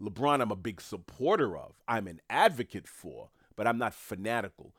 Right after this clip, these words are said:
Everything that I'm saying is based on facts, and I'm doing comps.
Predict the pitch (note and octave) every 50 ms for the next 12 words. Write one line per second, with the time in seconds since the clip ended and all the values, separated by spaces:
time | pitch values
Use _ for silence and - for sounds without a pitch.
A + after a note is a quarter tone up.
0 | _ _ _ _ _ _ - C#3 D3+ D3+ E3+ E3+ - - D3+ C#3 C3+ B2+ B2 A2+
1 | A2 - - C#3+ C3+ A#2+ G#2 F#2+ E2 - - B2 A2+ - - - F#2 E2 - -
2 | - A2 F#2+ - - - _ _ - - - _ _ - G2+ G2+ G2 F#2+ F2 E2
3 | A#2+ A#2 A2+ G2+ - - - - - C#3 A2+ F#2 C2+ - _ - - - - -
4 | -